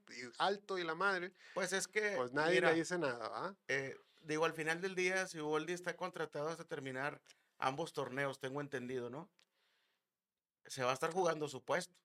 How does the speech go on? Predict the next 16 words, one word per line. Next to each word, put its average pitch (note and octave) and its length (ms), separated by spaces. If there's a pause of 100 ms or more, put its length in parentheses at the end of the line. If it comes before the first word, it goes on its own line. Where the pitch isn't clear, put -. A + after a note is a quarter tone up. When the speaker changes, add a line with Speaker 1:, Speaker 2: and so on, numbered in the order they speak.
(360)
Speaker 1:
Yo G3 80
nada B3 60
más B3+ 140
quisiera A#3 420
ver, D#3 260 (140)
quisiera G3+ 440
imaginar, D3 600
güey, A#2 160
que C3+ 180
Chima A3+ 340
haya A3+ 220
perdido G3 380
el G3 80
partido F#3+ 540
como D#3 240
ayer. A#2 340